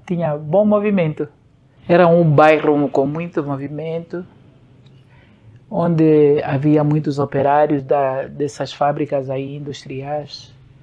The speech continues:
A Cuca, a fábrica de Coca-Cola, a fábrica de, da Ulisses. Muitas fábricas que houve naquela área. Até havia também a fábrica da industrial de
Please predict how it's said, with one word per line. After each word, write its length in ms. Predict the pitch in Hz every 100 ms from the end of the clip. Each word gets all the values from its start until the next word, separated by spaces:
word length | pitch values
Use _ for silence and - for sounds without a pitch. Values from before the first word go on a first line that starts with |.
| _ _ - - -
A 160 | 147 147
Cuca, 840 | - 151 160 170 165 165 151 147
a 40 |
fábrica 640 | 135 - 170 165 156 151
de 160 | 143 143
Coca-Cola, 1120 | - 151 165 165 170 160 160 160 160 160 151
a 40 | 147
fábrica 640 | - 170 160 160 160 151
de, 400 | 143 139 143 143 139 _ _ _ - _ _ _
da 180 | 147 151
Ulisses. 1040 | 170 185 175 175 170 160 - 165 160 - _ _ _ - _ _ _ _ _ _ -
Muitas 420 | 185 202 208 170
fábricas 520 | - 151 147 147 143 -
que 180 | 131
houve 300 | 131 131 139
naquela 380 | 131 131 131 135
área. 480 | 127 123 127 131 127 -
Até 340 | 139 135 147
havia 280 | 143 143 143
também 500 | 135 135 139 139 139
a 60 | 139
fábrica 440 | - 139 143 135 135
da 480 | 135 135 135 135 135 131 _ _ - - _ _ - -
industrial 600 | 160 143 - 139 139 139
de 800 | 139 139 135 135 131 131 139